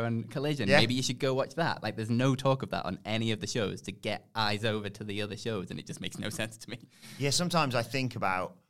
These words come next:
Speaker 2: should I allude when we do, like, the Dynamite preview pod, What Culture Wrestling podcast, wherever you get your podcast from, of course. Um, when, when we're talking about Dynamite, I'm like, "Should I allude to something that happened on Collision?" I was like, "That's gonna have no bearing on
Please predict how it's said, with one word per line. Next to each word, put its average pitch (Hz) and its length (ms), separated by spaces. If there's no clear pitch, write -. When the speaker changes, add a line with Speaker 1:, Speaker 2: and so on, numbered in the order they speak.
Speaker 2:
should - 380
I 120 160
allude 113 440
when 104 120
we 101 60
do, 104 140
like, 98 160
the 98 60
Dynamite 104 440
preview 90 420
pod, 90 220
What 101 140
Culture 85 220
Wrestling 82 200
podcast, 85 360
wherever 87 140
you 90 100
get 76 120
your 82 80
podcast 82 220
from, 85 180
of 85 80
course. 92 280
Um, 110 380
when, 110 680
when 127 160
we're 139 80
talking 127 280
about 92 120
Dynamite, 98 340
I'm 87 60
like, 95 160
"Should 127 240
I 151 120
allude 147 260
to 139 120
something 135 300
that 95 80
happened 120 260
on 110 140
Collision?" 117 340
I 123 40
was 104 80
like, 101 140
"That's 92 160
gonna 95 120
have 85 120
no 107 280
bearing 85 380
on 78 100